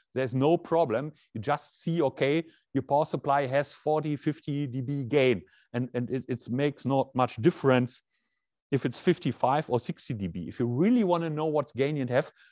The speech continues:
just look for the D C point. Now take a Fluke meter and take it at zero, uh, mm, <clears throat> uh, amps and at one amp and look now what voltage difference you get. And then you, uh, can get an idea, uh, what, what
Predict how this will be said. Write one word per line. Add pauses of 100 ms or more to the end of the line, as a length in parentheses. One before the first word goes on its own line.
(160)
just
look
for
the
D
C
point.
Now
take
a
Fluke
meter
and
take
it
at (460)
zero,
uh,
mm,
<clears throat>
uh,
amps
and
at
one
amp
and
look
now
what
voltage
difference
you
get. (260)
And
then
you, (140)
uh,
can
get
an
idea, (440)
uh,
what, (120)
what